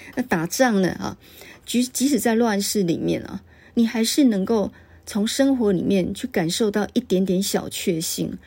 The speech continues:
而那点小确幸就足以使你在乱世中安居啊。那么这里，这篇文章有一段很有名的话，他说，“我们于日用必须的东西之外，必须有一点无用的游戏与享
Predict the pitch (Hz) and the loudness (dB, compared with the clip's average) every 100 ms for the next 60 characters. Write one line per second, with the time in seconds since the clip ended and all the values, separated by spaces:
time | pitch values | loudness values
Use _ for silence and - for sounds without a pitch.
0 | - - - 190 233 220 202 214 - 151 | -20 -20 -4 0 2 2 0 0 -2 -4
1 | - 196 175 - 185 - - - - 233 | -2 -2 -2 -2 -2 -2 -10 -20 0 0
2 | 208 - 175 208 185 - - - - - | 0 -4 -2 0 0 -2 -14 -20 -20 -6
3 | - 180 190 185 180 190 190 196 180 - | -4 0 2 2 2 0 0 0 -2 -2
4 | 175 185 170 180 170 180 175 165 196 - | -2 -2 -2 -2 -2 -4 -4 -6 -8 -14
5 | 208 - - _ _ - - - 262 254 | -16 -20 -20 _ _ -20 -20 -4 2 2
6 | 240 285 202 - 269 269 220 202 226 202 | 4 2 2 2 4 4 4 2 2 2
7 | 170 175 208 185 185 190 185 165 180 180 | 0 0 0 0 0 2 2 0 -2 -4
8 | 185 190 - 247 254 247 247 - - - | -6 -6 -6 -6 0 0 0 -6 -20 -20
9 | - - 202 196 208 - 185 196 233 262 | -20 -2 0 2 0 0 0 0 2 4
10 | 240 220 202 247 202 - 202 196 170 - | 4 2 0 0 0 0 0 0 -2 -2
11 | 190 196 190 180 185 190 180 - - - | -2 -2 -4 -2 -2 0 -4 -8 -18 -20
12 | - - - 254 - 233 196 202 202 175 | -20 -4 2 4 4 2 4 2 2 2
13 | - 180 185 233 190 - 170 151 185 - | 0 -2 2 2 2 0 0 0 -2 -2
14 | 196 - _ - 175 - 185 | -2 -4 _ -6 -4 -4 -6